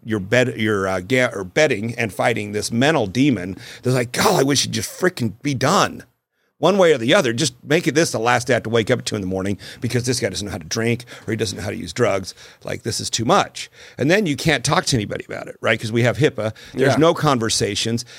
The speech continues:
Speaker 1: And it's really hard to not say, like, "Dude, listen, that p-, freaking bishop that's telling me to come in and I haven't paid my tithing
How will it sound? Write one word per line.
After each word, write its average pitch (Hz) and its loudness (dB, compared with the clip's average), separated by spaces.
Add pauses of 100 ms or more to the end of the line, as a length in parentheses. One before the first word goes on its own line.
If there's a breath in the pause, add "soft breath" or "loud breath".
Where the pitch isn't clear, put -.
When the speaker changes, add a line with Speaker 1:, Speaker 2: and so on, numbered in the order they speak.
(100)
Speaker 1:
And 139 2
it's 123 -2
really 156 2
hard 127 2
to 113 -4
not 107 -4
say, 104 -4
like, 98 -6
"Dude, 127 -2
listen, 117 0 (360 loud breath)
that 156 -2
p-, 151 2
freaking 135 -2
bishop 117 0
that's 107 -8
telling 147 0
me 143 2
to 123 2
come 127 2
in 117 4
and 98 -4
I 95 -4
haven't 147 2
paid 135 2
my 113 0
tithing 113 0